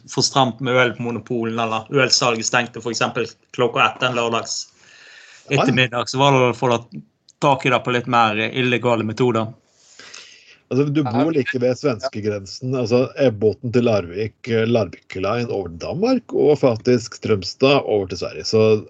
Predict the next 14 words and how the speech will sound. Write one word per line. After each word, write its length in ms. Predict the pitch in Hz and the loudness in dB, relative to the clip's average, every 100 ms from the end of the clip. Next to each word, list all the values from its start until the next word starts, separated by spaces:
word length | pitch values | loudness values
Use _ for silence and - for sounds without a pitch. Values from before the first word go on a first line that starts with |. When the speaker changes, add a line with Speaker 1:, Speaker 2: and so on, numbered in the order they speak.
| _ | _
Speaker 2:
alkohol 380 | 127 107 120 117 | -4 -2 2 4
var 140 | 185 101 | 4 2
det 100 | 104 | 0
vanskelig 320 | 95 - 95 | -2 -4 -8
å 0 | |
få 40 | 92 | -8
tak 320 | 78 - - | -10 -4 -2
i. 100 | 135 - _ _ _ _ _ _ _ _ _ _ _ _ _ _ _ _ _ _ | -2 -4 _ _ _ _ _ _ _ _ _ _ _ _ _ _ _ _ _ _
Speaker 3:
Nei, 320 | - 120 135 135 - | -4 2 2 0 -2
og 60 | |
det, 120 | 139 165 147 | 0 0 0
og 60 | |
det, 640 | 147 151 147 143 139 139 | 0 2 4 4 2 2
det, 100 | 131 | 2